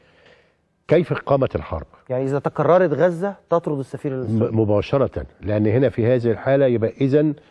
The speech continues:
Speaker 1: آه، عملية غير قانونية، عرب-، عملية زي ما بقول بقى لازم نوصل إلى المستوى اللي يحق ليا إن أنا أعامل الآخر زي ما كان هيعاملني لو أنا قمت بهذه العملية.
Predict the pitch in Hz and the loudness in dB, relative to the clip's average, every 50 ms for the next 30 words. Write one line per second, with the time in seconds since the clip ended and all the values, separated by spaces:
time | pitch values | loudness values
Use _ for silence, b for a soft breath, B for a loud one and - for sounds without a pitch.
0 | b b b b - - 107 113 110 107 107 104 104 107 113 117 131 143 135 117 | b b b b -8 -2 0 0 0 0 0 0 2 2 2 2 2 2 2 2
1 | 104 98 90 85 82 80 78 82 87 90 101 135 156 156 143 127 110 104 - - | 0 0 -2 -4 -6 -8 -10 -10 -6 0 2 2 4 4 2 0 -2 -4 -8 -10
2 | _ - - 120 117 117 113 113 113 113 117 131 139 143 143 147 147 b b b | _ -4 0 0 2 2 4 2 2 2 2 2 2 2 0 0 -2 b b b
3 | b b b b - 98 107 107 110 101 104 113 131 120 120 117 113 113 110 110 | b b b b -4 -2 0 0 0 0 0 0 -2 0 2 2 2 2 2 0
4 | 113 117 139 143 131 113 104 123 123 117 113 120 127 120 113 131 135 135 131 123 | 0 2 2 0 0 0 0 0 0 0 0 0 -2 0 0 0 2 2 0 0
5 | - 107 110 120 135 117 117 117 113 113 107 110 113 135 127 - - 110 104 - | -2 -2 0 0 0 2 0 0 0 0 0 0 0 0 0 -2 -4 -6 -4 -2
6 | 123 117 127 123 - B B B B B B B B 98 104 101 101 107 95 - | 0 0 0 0 -2 B B B B B B B B -4 -2 0 0 0 -2 -4
7 | - - 147 151 151 156 156 156 151 147 - - - 117 110 113 113 107 - - | 0 0 2 4 4 4 2 2 0 0 -2 -4 -6 -4 -2 -2 -2 -2 0 0
8 | 185 180 - _ _ - - - 107 92 113 135 131 120 127 165 175 B B B | -2 -2 -2 _ _ -12 -4 -4 -2 0 2 2 2 2 0 0 -2 B B B
9 | B B B B B - 101 113 139 139 135 - - 117 113 107 131 160 160 143 | B B B B B -4 0 0 2 2 0 0 0 -2 0 0 2 2 2 2
10 | 120 113 101 - - - 113 107 - - - 131 147 151 139 - - 170 175 165 | 0 -2 -4 -6 -4 -4 -4 -4 -4 -4 -2 0 0 0 0 0 0 0 0 -2
11 | - b b b b b b - 107 110 156 185 180 156 135 123 120 117 113 - | -4 b b b b b b -8 -2 0 0 0 0 0 0 0 0 0 -2 -4
12 | - - 160 151 127 104 82 82 127 151 165 139 110 117 120 135 165 180 175 175 | -2 -2 -2 -2 -2 -2 -2 0 0 2 2 0 0 -2 0 0 0 0 2 2
13 | 165 151 127 123 135 170 165 151 147 160 151 - 120 110 101 98 113 113 98 90 | 0 2 2 2 2 4 2 2 0 -2 -2 -2 -2 -2 0 0 0 -2 -2 -2
14 | 90 85 80 78 | -4 -6 -6 -8